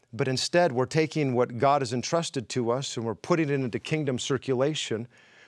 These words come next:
with the high motivation of knowing that there's coming a day that we're gonna be standing face to face before God.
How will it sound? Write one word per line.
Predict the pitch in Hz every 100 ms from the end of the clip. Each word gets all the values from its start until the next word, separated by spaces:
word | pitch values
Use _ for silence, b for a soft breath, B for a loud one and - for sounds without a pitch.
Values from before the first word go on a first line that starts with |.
| b
with | 123 127 - -
the | 131
high | 107 131 165
motivation | 175 143 131 110 98 165 165 123
of | 110
knowing | 113 143 151 123
that | 117
there's | 143 143
coming | - 135 123
a |
day | 110 120 139
that | 120
we're | 123
gonna | 147 117
be | 110
standing | - - 139 151 147 127
face | - - 147 139
to | 151
face | - 139 131
before | - 127 143 135
God. | 120 117 113